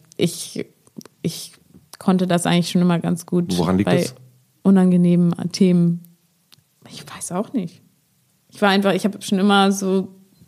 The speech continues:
Speaker 1: Sachen, ja, direkt, äh, besprochen und, ähm, ja.
Speaker 2: Weil du so harmoniebedürftig bist?
Speaker 1: Nee, also ehrlich gesagt, dieses, äh,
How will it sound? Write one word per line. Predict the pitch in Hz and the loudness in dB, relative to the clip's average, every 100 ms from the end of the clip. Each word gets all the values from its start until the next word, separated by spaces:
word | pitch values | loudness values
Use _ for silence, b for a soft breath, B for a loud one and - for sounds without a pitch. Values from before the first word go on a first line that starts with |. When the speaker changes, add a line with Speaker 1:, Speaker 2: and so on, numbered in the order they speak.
| - - B B B _ | -20 -20 B B B _
Speaker 1:
Sachen, | - 196 196 185 190 220 - _ _ _ - | -2 2 2 2 0 -2 -12 _ _ _ -4
ja, | 196 180 175 - _ - | -2 -2 -6 -14 _ -4
direkt, | 190 196 196 - - | 0 0 -2 -6 -2
äh, | 185 180 180 180 180 | 0 0 -2 -4 -2
besprochen | 190 - 196 190 196 185 185 185 B B B B - | -4 0 0 2 2 2 0 -4 B B B B -4
und, | 185 170 - - | -2 -2 -4 -6
ähm, | 175 175 180 180 190 - _ - - - | -4 -2 -4 -6 -8 -12 _ -20 -14 -6
ja. | 208 170 - _ - | -6 -6 -12 _ -2
Speaker 2:
Weil | 82 | 0
du | |
so | 95 98 | 0 0
harmoniebedürftig | 87 85 90 120 139 135 113 123 131 127 120 | 2 2 2 0 -2 -6 -4 -4 -4 -6 -8
bist? | 135 135 | -8 -2
Speaker 1:
Nee, | 190 185 190 | 0 2 2
also | - 185 185 180 - _ _ | 2 2 2 0 -4 _ _
ehrlich | - 202 196 | -2 -2 -2
gesagt, | 190 202 196 | 0 0 2
dieses, | 196 | 0
äh, | 185 | -2